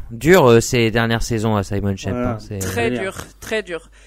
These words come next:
Speaker 3: Donc un, un grand athlète, un, un grand, un, surtout un superbe adversaire, euh, de Martin Fourcade. Et, et d'ailleurs, comme un,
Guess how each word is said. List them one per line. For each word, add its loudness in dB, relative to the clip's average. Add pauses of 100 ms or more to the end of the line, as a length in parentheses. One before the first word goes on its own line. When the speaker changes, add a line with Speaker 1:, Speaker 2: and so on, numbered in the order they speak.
(200)
Speaker 3:
Donc -12
un, -4
un -10
grand -6
athlète, -2
un, -8
un -12
grand, -12 (280)
un, -16
surtout -12
un -6
superbe -4
adversaire, -4
euh, -2 (420)
de -8
Martin -4
Fourcade. -4
Et, -6
et -12
d'ailleurs, -4
comme -6
un, -4